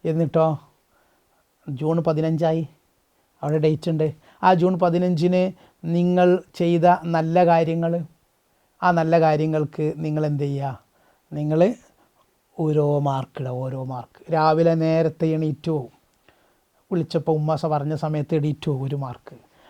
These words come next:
പാഠപുസ്തകങ്ങൾ വായിച്ചു, വീണ്ടും രണ്ട്. അങ്ങനെ അതിനനുസരിച്ചുള്ള ഒരു സ്പേസ്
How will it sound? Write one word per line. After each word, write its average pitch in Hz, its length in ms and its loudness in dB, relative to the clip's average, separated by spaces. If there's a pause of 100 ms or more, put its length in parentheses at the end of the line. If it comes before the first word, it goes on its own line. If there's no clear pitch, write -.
(120)
പാഠപുസ്തകങ്ങൾ 185 640 8
വായിച്ചു, 175 580 6 (720)
വീണ്ടും 170 380 4
രണ്ട്. 147 200 0
അങ്ങനെ 226 320 6
അതിനനുസരിച്ചുള്ള 233 640 6
ഒരു 220 100 8
സ്പേസ് 190 580 0